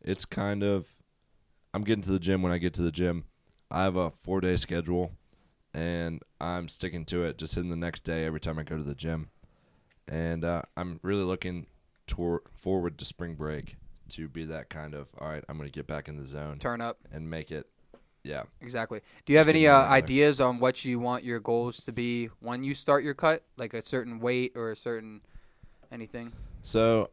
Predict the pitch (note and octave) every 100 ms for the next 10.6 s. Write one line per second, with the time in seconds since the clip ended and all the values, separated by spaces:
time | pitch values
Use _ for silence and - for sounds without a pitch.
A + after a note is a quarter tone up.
0 | _ - G#2 A2+ A#2+ A#2 G2+ - - A#2
1 | C#3+ D3+ C3 G#2 G#2+ G2+ - E2 F#2+ G#2
2 | G2+ F2+ F#2+ F#2 G2 - F2+ F#2+ F#2 F#2
3 | F2+ F#2+ F2+ F#2 F#2+ E2+ F2+ G2 - -
4 | - - - - _ _ _ _ _ A2
5 | A#2+ F3+ E4+ - D3 C3 C3 - A2 A2+
6 | A2 G#2+ G2+ A2 G#2 F#2 F2+ F#2+ G2+ -
7 | _ _ _ F#3 G#3 B2+ - F#2 F#2+ G2+
8 | F#3+ G3 C3+ - C3 B2+ A#2+ A2+ G#2+ G2+
9 | - _ _ - F2+ - - _ C#3+ C#3
10 | B2 A2+ A2 G#2+ F#2